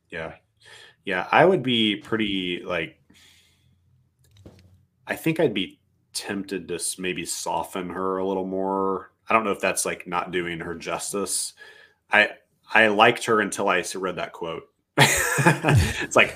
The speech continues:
"Finish him off, get the goods." You know, it's like, that, that, like, pushed it a little bit.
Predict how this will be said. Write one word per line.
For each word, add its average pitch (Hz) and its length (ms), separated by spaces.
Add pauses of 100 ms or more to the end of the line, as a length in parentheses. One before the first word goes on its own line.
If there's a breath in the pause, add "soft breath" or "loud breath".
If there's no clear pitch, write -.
(140 loud breath)
"Finish 170 360
him 147 120
off, 120 320
get 135 160
the 143 60
goods." 117 420
You 117 80
know, 107 160
it's - 140
like, 98 220 (280 loud breath)
that, 123 180 (100)
that, 123 220
like, 110 240
pushed - 320
it 104 80
a 95 80
little 92 280
bit. 92 280